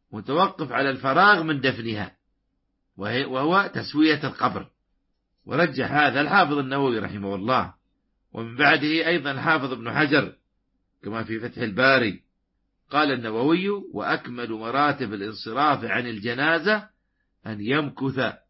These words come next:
عقب الفراغ من دفنها، ويستغفر للميت، ويدعو له، ويسأل له التثبيت". هذه أكمل مراتب الانصراف عن الجنازة، يقول الحافظ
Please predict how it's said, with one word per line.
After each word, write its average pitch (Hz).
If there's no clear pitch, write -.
عقب 131
الفراغ 120
من 120
دفنها، 90
ويستغفر 120
للميت، 143
ويدعو 139
له، 147
ويسأل 143
له 190
التثبيت". 131
هذه 139
أكمل 160
مراتب 156
الانصراف 139
عن 131
الجنازة، 98
يقول 139
الحافظ 123